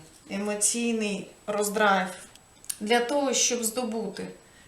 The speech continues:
те, чого ви бажаєте, ви повинні діяти, рухатись і досягати.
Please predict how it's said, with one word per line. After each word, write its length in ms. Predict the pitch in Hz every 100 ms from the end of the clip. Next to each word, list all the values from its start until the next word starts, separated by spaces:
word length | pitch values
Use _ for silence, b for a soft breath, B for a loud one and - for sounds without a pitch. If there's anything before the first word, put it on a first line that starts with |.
| -
те, 160 | 240 233
чого 320 | - 208 202
ви 80 | 190
бажаєте, 600 | 190 185 254 285 190 185
ви 80 | 190
повинні 500 | - 196 202 190 180
діяти, 520 | 180 226 262 208 180
рухатись 680 | 180 202 - 175 160 - - - -
і 120 | 220
досягати. 680 | 233 - 254 240 262 285